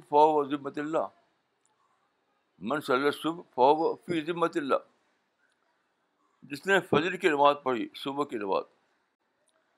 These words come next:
تو وہ اللہ کی گارنٹی میں آ گیا، یعنی دن بھر کے لیے۔ یہ کیا چیز ہے کہ نماز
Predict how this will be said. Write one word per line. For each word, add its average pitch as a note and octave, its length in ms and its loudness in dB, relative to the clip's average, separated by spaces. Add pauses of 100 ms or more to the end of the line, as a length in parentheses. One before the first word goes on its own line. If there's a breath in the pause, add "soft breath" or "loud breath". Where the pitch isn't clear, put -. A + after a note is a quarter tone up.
(520)
تو D3+ 80 -12
وہ D#3+ 200 6
اللہ C3+ 220 4
کی D#3+ 220 2
گارنٹی B2+ 320 2
میں G#2 120 0
آ E2+ 60 0
گیا، D#2+ 140 -10 (2500)
یعنی C3 140 -6
دن D#3 240 0
بھر D3 140 6
کے A#2+ 140 -4
لیے۔ E2 160 -8 (1500)
یہ E3+ 100 -6
کیا F#3 240 -4
چیز E3 280 -8
ہے G2+ 60 -8 (1600)
کہ C#3 100 -6
نماز D3 300 6